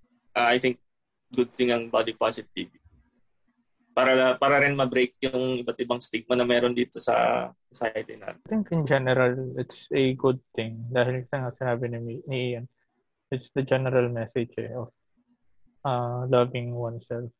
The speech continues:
Speaker 2: And I think if you're a reasonable and decent person naman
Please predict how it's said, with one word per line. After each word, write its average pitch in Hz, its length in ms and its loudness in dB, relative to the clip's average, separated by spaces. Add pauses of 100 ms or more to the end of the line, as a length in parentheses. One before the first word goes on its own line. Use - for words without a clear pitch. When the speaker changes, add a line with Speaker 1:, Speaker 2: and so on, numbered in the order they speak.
Speaker 2:
And 120 280 -4 (240)
I 139 80 4
think 147 320 -2 (480)
if 131 160 -2
you're 135 560 6
a 135 80 2
reasonable 127 560 2
and 123 160 -2
decent 123 400 -4
person 127 320 -2
naman 117 320 -10